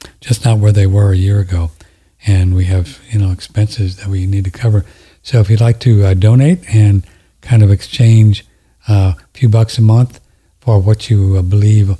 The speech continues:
all of our content is worth, we do a show almost every day except Thursday, and then, uh,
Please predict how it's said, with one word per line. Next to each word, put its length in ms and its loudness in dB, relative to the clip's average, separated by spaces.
all 120 2
of 80 4
our 100 2
content 500 0
is 140 0
worth, 380 0
we 60 -2
do 160 4
a 60 2
show 220 0
almost 360 0
every 160 0
day 220 2
except 320 -6
Thursday, 600 0
and 120 4
then, 260 4
uh, 180 0